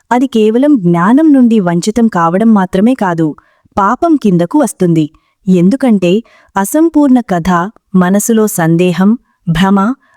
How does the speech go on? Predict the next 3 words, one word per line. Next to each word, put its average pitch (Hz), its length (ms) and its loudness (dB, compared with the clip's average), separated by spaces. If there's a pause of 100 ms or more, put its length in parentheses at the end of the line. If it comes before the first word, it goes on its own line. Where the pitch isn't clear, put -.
(120)
అసంపూర్ణ 285 600 0
సత్యాన్ని 240 560 0
వదిలిపెడుతుంది. 175 840 0